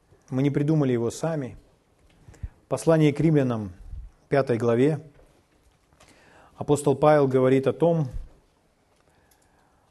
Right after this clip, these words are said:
что случилось со всем человечеством в Адаме и что случилось со всем человечеством во Христе. Для тех, кто принимает Иисуса Христа, принимает всю ту Божью благодать, которая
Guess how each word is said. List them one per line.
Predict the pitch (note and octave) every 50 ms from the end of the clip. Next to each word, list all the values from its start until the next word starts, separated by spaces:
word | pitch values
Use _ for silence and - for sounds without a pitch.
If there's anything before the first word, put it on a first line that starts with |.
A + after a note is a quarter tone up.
| _ _ _ _ _
что | - - - F#3+
случилось | E3 - F3 E3+ D#3 - F3 E3+ D#3 D3+ C#3+ C#3+ D3
со | - C#3+
всем | - - - F3 E3
человечеством | D3+ - D3+ D3 D3 C#3+ C#3 C3 - - - - - B2 A#2 A2
в | G#2+
Адаме | G#2 G2+ G#2 A#2+ D3 F3 F#3+ G3 F#3+ E3 D3+ - - _ _ _ _ _ _ _ _ _ _
и | - -
что | - - D3
случилось | B2 C#3+ C#3 C3 - - C#3 C3+ B2+ A#2 -
со | - A2
всем | - - C3 A#2+
человечеством | A2+ - A#2 A2+ A#2 B2+ C3 B2+ - - - A#2 A2
во | G#2+ G#2+
Христе. | - - A2+ G2 - - - - - - _ _ _ _ _ _ _ _ _ _ _ _ _ _ _ _ _ _ _ _ _ _ _ _ _ _ _ _ _
Для | - A#2 B2 C3
тех, | B2+ G3+ G3+ G3 G3+
кто | - F3 E3
принимает | C3 - D#3 D#3+ D#3+ E3 E3 D#3 C#3+ C3+ B2+ B2 A#2+ A2 -
Иисуса | A#2+ A#2 A2 - C3+ A#2+ A2+ A2
Христа, | F#2+ A2 A2 G#2 - - - E3+ F3+ E3+ C#3 - - _ _ _ _ _ _
принимает | - - A2 A#2 A#2+ B2 A#2+ A#2 G#2+ G2+
всю | - - - A#2+
ту | - A#2+ G#2+
Божью | G#2 A#2 A#2 G#2 G2 G#2 G2+
благодать, | G2+ G#2+ G#2+ G2+ A2 G#2+ A#2+ C#3 D#3+ D#3 D#3
которая | - A2 - G#2+ G2 G2+ F#2+ F2+ F2 E2+